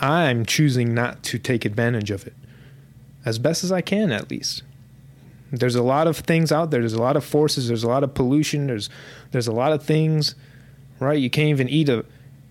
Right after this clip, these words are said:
a salad without knowing if there's pesticides in your food.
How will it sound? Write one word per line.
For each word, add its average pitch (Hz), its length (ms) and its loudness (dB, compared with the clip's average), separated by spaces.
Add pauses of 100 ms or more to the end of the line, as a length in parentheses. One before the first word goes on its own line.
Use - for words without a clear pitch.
(320)
a 120 80 -2
salad 147 540 2
without 123 360 2
knowing 139 340 2
if 120 120 -2
there's 117 200 0
pesticides 151 760 0
in 135 100 0
your 120 120 -2
food. 151 600 2